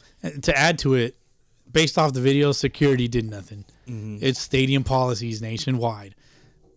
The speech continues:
Speaker 1: Behave, motherfuckers. Like <laughs>
Speaker 2: And I thought it was kinda funny, too, that Shohei Ohtani was walking past him at first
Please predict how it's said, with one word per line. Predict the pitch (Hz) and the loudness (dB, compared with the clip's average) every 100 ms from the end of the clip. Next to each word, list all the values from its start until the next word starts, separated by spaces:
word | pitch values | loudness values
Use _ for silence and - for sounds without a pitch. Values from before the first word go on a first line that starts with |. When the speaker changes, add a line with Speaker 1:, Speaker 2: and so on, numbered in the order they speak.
| _ | _
Speaker 1:
Behave, | - 135 147 143 139 120 | 2 4 6 4 2 0
motherfuckers. | 110 101 - 107 107 104 107 | -8 -10 -14 -14 -14 -14 -8
Like | 110 104 - | -8 -8 -16
<laughs> | 165 117 135 - - _ - _ | -10 -4 -4 -6 -18 _ -20 _
Speaker 2:
And | 127 | 0
I | 156 | 0
thought | 165 | 2
it | 165 | 2
was | 143 | 0
kinda | 156 127 | -2 -6
funny, | - 120 | -6 -6
too, | 113 127 | -6 -6
that | 123 107 | -4 -6
Shohei | - 120 123 | -6 -6 -4
Ohtani | 110 107 117 117 107 | -6 -8 -8 -8 -8
was | 104 | -8
walking | 107 107 110 | -10 -10 -10
past | 101 107 107 - | -10 -10 -10 -8
him | |
at | 131 123 | -10 -8
first | 139 147 156 | -6 -6 -8